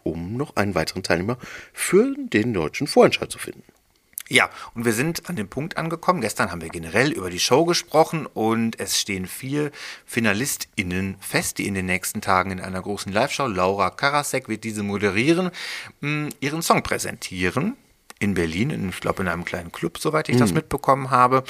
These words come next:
Speaker 2: Und dann können die Zuschauenden abstimmen und es gibt einen Song, der sich dann fürs große Finale zweitausendvierundzwanzig qualifizieren wird.
Speaker 1: Oh, ich bin schon gespannt, Bernhard.
Speaker 2: Ich bin auch sehr gespannt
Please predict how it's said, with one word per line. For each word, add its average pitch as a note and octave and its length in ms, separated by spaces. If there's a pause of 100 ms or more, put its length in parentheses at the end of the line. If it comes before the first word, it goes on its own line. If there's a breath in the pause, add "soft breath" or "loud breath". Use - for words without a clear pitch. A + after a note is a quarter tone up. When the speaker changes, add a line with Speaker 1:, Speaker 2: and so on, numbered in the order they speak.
(280 loud breath)
Speaker 2:
Und A3+ 180
dann G#3 100
können F3 320
die D#3+ 180
Zuschauenden G#2 680 (100)
abstimmen - 520
und G#2+ 160
es F#2+ 140
gibt - 220 (100)
einen A#2 240
Song, G#2+ 300
der G2 120
sich F#2 160
dann F2+ 220
fürs - 280
große G2+ 420
Finale F#2 420
zweitausendvierundzwanzig G2 1120
qualifizieren G2+ 720
wird. - 220 (180)
Speaker 1:
Oh, - 80
ich - 100
bin E2+ 140
schon G2+ 180
gespannt, - 380
Bernhard. - 340 (800 loud breath)
Speaker 2:
Ich - 100
bin D3+ 140
auch - 140
sehr B2 140
gespannt E3+ 440